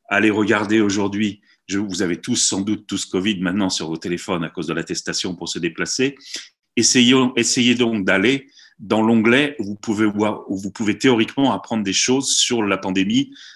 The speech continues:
dans un département, dans une commune, et essayez de la faire vivre réellement.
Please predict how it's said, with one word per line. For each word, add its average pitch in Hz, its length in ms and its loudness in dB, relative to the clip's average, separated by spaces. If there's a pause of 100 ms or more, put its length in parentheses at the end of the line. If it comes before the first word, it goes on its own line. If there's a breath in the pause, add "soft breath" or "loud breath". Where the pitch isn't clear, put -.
(140 loud breath)
dans 101 440 0
un 113 40 2
département, 104 640 0
dans 107 220 0
une 110 240 0
commune, 101 640 2
et 113 260 0
essayez 127 380 2
de 127 40 -2
la 104 100 2
faire 101 260 -4
vivre 117 400 -4
réellement. 104 560 0